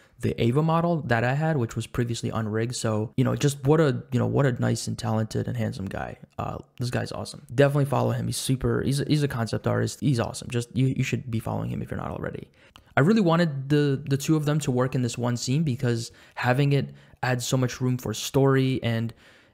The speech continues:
it just makes me really excited for this collab, but, uh, it just en-, ended up not working for this specific shot. I will definitely be including the angel and their interaction in the future renders. So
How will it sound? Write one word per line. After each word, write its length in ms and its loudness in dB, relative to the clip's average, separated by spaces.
it 100 4
just 220 2
makes 180 2
me 100 2
really 260 2
excited 400 -2
for 120 -4
this 200 -4
collab, 560 0
but, 440 0
uh, 240 -4
it 100 -2
just 300 -4
en-, 140 2
ended 260 0
up 60 0
not 180 0
working 280 -2
for 200 -2
this 260 2
specific 360 -4
shot. 540 -6
I 80 -4
will 100 0
definitely 280 -2
be 120 -2
including 540 -4
the 120 -2
angel 580 -2
and 380 -6
their 220 -2
interaction 540 -6
in 120 -2
the 280 -4
future 380 -6
renders. 420 -8
So 380 2